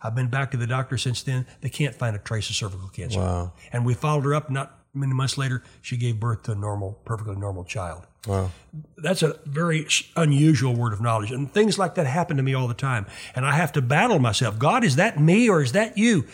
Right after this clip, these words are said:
Speaker 2: Right.
Speaker 1: But let me tell you how you can tell the difference. When it comes with a peace,
Speaker 2: Mm.
Speaker 1: God is, i-, i-, is peaceful. God is not chaotic. And, uh,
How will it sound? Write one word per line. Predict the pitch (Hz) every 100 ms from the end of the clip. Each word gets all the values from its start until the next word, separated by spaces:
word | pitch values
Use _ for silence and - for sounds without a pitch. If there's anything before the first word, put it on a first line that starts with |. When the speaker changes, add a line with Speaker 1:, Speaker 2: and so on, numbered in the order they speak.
| 104
Speaker 2:
Right. | 98 92 - -
Speaker 1:
But | - - _ -
let | 233
me |
tell | - 254
you | 196
how | 180
you | 196
can | - 147
tell | 156
the | 143
difference. | 117 107 101 - - _ _ _ _ _ _
When | 147
it | 151
comes | - 208 214
with | 175 143
a |
peace, | - 113 87 - - - _ -
Speaker 2:
Mm. | 95 90 - _ _ _ _ _ _ _ 165 -
Speaker 1:
God | 139 170 180
is, | 156 127 -
i-, | 156 180
i-, | 160 170
is | 151 135
peaceful. | - - 139 - 90 - -
God | 143 143
is | 147
not | 160 165
chaotic. | - 143 110 92 - - _ _ _ _ _ _ _ -
And, | 120 110
uh, | 104